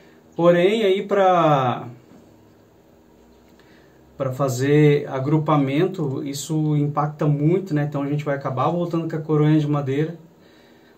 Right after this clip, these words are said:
Mas o detalhe aqui é o seguinte, a gente acabou colocando o cano da M vinte e dois nesse kit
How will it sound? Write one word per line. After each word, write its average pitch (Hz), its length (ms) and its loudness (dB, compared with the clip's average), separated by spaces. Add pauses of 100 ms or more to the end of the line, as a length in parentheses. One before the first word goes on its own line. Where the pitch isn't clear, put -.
Mas 143 260 -2
o 151 60 2
detalhe 165 460 2
aqui 170 120 -4
é 170 40 0
o 165 40 -2
seguinte, 156 480 0
a 135 40 -4
gente 147 180 -2
acabou 170 400 0
colocando 175 720 0 (840)
o 147 140 -6
cano 175 320 0
da 165 180 -2
M 175 220 4
vinte 180 320 2
e 170 40 -6
dois 156 360 2
nesse 147 300 0
kit - 580 -8